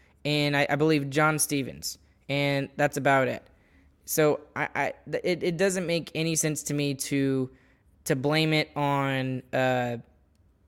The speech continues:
you know, Dennis Gurianov being in protocol or Holtby, eh, or e-, Sekera. I, I, I didn't understand that. There were people on Twitter that were, that were like, "Well, if Sekera was in, this would be." You're kidding me, right? <laughs> You're kidding me, right?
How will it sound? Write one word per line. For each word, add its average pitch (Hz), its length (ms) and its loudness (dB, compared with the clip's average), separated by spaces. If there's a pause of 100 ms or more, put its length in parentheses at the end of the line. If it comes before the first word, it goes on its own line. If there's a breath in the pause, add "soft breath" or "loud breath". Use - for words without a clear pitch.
(120)
you 135 120 -4
know, 127 140 -2
Dennis 151 260 2
Gurianov 147 580 8
being 139 100 0
in 131 80 -2
protocol 127 580 2
or 123 80 0
Holtby, 139 680 4 (340 soft breath)
eh, 139 220 -2
or 156 180 2
e-, 175 140 2 (140)
Sekera. 220 540 2
I, 123 240 -2
I, 143 260 2
I - 20 4
didn't 208 260 6
understand 170 600 2
that. 151 160 4
There 143 100 4
were 165 140 4
people 202 320 2
on 165 160 4
Twitter 151 320 4
that 139 160 4
were, 139 280 0
that 139 160 2
were 147 160 4
like, 139 200 2
"Well, 143 160 4
if 131 80 -6
Sekera 135 420 0
was 131 160 -4
in, 131 200 -6
this 139 120 -2
would 135 140 -2
be." 127 100 -4 (800 soft breath)
You're 160 120 0
kidding 170 260 10
me, 123 140 -2
right? 143 300 4 (180)
<laughs> - 120 -20
You're 185 140 6
kidding 226 280 8
me, 139 140 0
right? 135 260 2